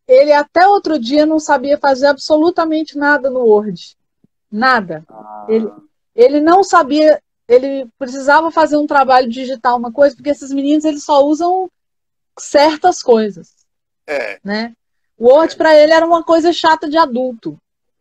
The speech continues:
Speaker 2: É.
Speaker 1: Aos dezesseis anos de idade, eu, eu acho esquisito, assim. E aí eu falava pra ele, é, por quê? Porque a escola continuava não incentivando o trabalho digitado. Olha que coisa mais século passado, assim.
Speaker 2: Ah.
Speaker 1: Trabalho digitado,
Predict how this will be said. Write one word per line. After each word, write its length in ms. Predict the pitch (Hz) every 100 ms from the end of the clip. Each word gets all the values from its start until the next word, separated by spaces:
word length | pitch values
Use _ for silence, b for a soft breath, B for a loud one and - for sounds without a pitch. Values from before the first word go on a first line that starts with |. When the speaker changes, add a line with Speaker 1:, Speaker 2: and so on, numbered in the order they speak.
| _ -
Speaker 2:
É. 300 | 127 110 - _ _ _ _ _ - -
Speaker 1:
Aos 240 | 330 302
dezesseis 640 | 330 330 370 - 320 349 330
anos 220 | 349 339
de 80 | 370
idade, 380 | 330 254 269 240
eu, 120 | 233
eu 160 | 240
acho 400 | 247 254 294 -
esquisito, 680 | 381 381 453 403 370 285 233
assim. 380 | 180 - 180 180
E 160 | 226 240
aí 440 | 254 262 285 339
eu 120 | 349 359
falava 400 | 339 320 302 294
pra 180 | 285
ele, 320 | 269 247 233 220
é, 60 |
por 220 | - 320 -
quê? 220 | 240 208
Porque 140 | -
a 60 | 269
escola 380 | 285 - 311 349
continuava 720 | 370 370 349 330 302 349 359
não 240 | 330 359
incentivando 880 | 403 - 359 - 294 226 240 285 294
o 40 |
trabalho 520 | 302 285 240 240 233 214
digitado. 800 | 247 311 - 285 262 269 233
Olha 240 | 254 294 381
que 80 | 392
coisa 320 | 311 294 269
mais 340 | 262 311 330 -
século 520 | - 254 240 226 220
passado, 560 | 202 196 180 175 175
assim. 260 | - _ 214 _ _ _ _ _ _ _ _ _ _
Speaker 2:
Ah. 180 | _ -
Speaker 1:
Trabalho 420 | 247 240 269 269
digitado, 1080 | 233 247 269 - 254 262 254 247 220 233